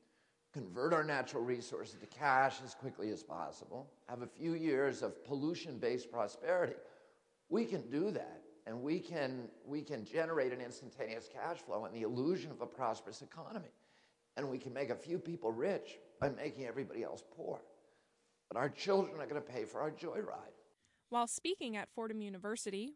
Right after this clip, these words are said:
Speaker 2: Robert Kennedy Junior continued to say that Americans are addicted to carbon. He said they're afraid to shift to electric energy, fearing it'll hurt the carbon industry and cripple the U S economy.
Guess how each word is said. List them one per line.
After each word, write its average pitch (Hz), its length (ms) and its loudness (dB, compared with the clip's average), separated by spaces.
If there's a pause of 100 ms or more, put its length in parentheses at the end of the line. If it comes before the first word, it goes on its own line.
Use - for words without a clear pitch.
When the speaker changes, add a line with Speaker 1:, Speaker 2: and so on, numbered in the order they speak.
Speaker 2:
Robert 214 320 0
Kennedy 220 380 -2
Junior 240 500 -2
continued 262 520 -6
to 320 100 -4
say 214 260 0
that 214 160 -2
Americans 226 640 -4
are 202 160 0
addicted 196 560 -4
to 208 60 -8
carbon. 214 580 -6 (640)
He 262 140 -6
said 277 300 0
they're 247 180 2
afraid 269 460 0
to 339 100 -4
shift - 320 -4
to 240 100 -4
electric 202 480 -6
energy, 233 520 -4 (440)
fearing 262 280 2
it'll 208 240 2
hurt 277 280 -2
the 330 60 -6
carbon 208 360 -2
industry 196 560 -6
and 190 140 -8
cripple 208 420 -6
the 190 120 -4
U 180 160 -4
S 175 120 -10
economy. 202 540 -6